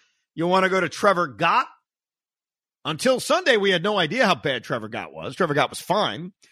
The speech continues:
but I guess you could have gone to him. Wanna go to David Peterson on a back-to-back? Not really. So I guess knowing that Robertson was sick, it, it puts you in a spot of, well, who the hell are you gonna go to?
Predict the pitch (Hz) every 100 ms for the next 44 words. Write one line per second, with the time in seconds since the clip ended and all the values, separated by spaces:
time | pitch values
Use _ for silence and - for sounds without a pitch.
0 | _ _ 160 160 139 139 156 185 151 147
1 | 151 123 143 226 214 196 _ _ _ 143
2 | 160 165 156 139 165 156 - 180 175 180
3 | 170 156 151 175 - 165 196 311 - 196
4 | 220 185 127 - 190 160 - _ _ -
5 | 175 247 - 165 156 165 180 170 147 127
6 | 104 _ _ _ _ _ _ - - 131
7 | 156 139 135 165 165 160 143 - 147 127
8 | 127 117 95 - _ - - 311 185 -
9 | - _ _ _ _ _ _ - 185 202
10 | 196 208 190 185 147 - - 156 139 135
11 | 131 127 120 123 _ 175 160 180 160 151
12 | 135 120 107 92 85 -